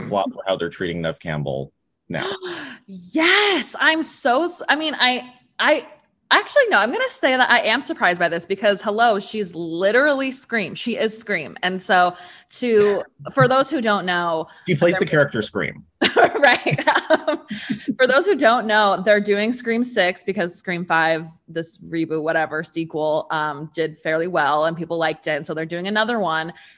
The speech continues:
Speaker 2: And Neve Campbell, who is the Sidney Prescott, she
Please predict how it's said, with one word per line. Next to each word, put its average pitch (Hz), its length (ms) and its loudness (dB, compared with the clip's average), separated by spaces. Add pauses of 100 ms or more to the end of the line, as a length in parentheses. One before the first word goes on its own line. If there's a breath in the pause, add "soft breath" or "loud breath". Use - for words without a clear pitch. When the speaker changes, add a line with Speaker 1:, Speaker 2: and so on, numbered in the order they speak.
(140)
Speaker 2:
And 180 520 0 (140)
Neve 262 260 0
Campbell, 208 460 -2
who 247 180 -8
is 196 240 -6 (640)
the 277 420 0
Sidney 277 420 -2
Prescott, 247 560 -2 (300 loud breath)
she 269 540 -2